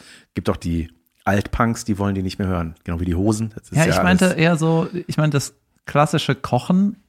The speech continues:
Speaker 2: ist ja auch ein Handwerk irgendwie,
Speaker 1: Klar.
Speaker 2: ne? Und zum Beispiel, es gab ja mal, ich, das geh-, ich gehe jetzt mal davon aus, ne, dass so Leute, die mit Leder arbeiten, auch irgendwann mal Koffer gemacht haben, so. Und dann war das handgemachte, geile Koffer.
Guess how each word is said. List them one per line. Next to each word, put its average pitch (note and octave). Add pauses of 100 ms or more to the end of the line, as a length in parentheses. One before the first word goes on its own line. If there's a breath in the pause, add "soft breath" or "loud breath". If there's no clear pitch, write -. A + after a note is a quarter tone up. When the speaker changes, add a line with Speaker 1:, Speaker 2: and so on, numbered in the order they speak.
(100)
Speaker 2:
ist -
ja D3 (100)
auch -
ein C#3+
Handwerk B2+
irgendwie, G2
Speaker 1:
Klar. D3+
Speaker 2:
ne? D3+ (600 loud breath)
Und B2+
zum B2+
Beispiel, C3+ (380)
es -
gab C#3+
ja E3+
mal, D#3+ (120)
ich, - (760)
das A#2 (320)
geh-, C#3+
ich -
gehe D3
jetzt C3+
mal C3
davon A#2+
aus, B2
ne, B2+
dass A#2+
so A#2+ (560)
Leute, B2+
die B2
mit B2
Leder D3+
arbeiten, D#3
auch C3
irgendwann D3
mal C3+
Koffer -
gemacht G2+
haben, E2
so. F2
Und G#2
dann A2
war B2
das A#2+
handgemachte, C#3
geile B2+
Koffer. -